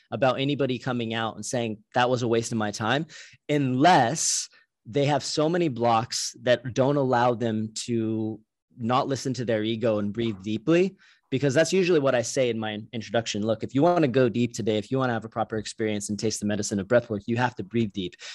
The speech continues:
You can't just lay there on your back and consciously be breathing.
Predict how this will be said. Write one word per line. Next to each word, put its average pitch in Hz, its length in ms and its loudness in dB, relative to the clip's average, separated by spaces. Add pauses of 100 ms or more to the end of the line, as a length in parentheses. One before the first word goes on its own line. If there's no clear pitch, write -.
You 127 140 2
can't 151 220 4
just 135 160 -2
lay 127 160 4
there 120 200 4
on 113 120 0
your 107 120 -2
back 107 340 -2
and 107 200 -8
consciously 113 520 -4
be 101 160 -6
breathing. 101 540 2